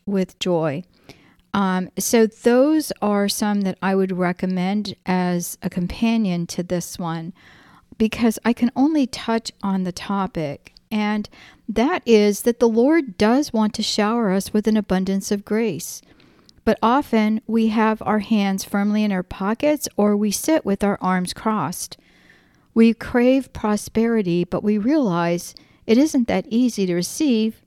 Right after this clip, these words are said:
because of all the blocks we place in the way. And what do I mean by that?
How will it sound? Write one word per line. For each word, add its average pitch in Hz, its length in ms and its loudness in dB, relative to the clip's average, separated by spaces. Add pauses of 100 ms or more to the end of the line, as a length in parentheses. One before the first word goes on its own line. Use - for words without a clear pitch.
because 220 280 2
of 208 140 -2
all 214 180 2
the 220 80 0
blocks 190 460 -2
we 208 200 2
place 180 440 -4
in 175 240 -2
the 175 80 -2
way. 175 460 -4 (360)
And 214 120 0
what 269 160 0
do 302 100 -2
I 226 160 2
mean 185 320 0
by 170 220 -6
that? 151 360 -6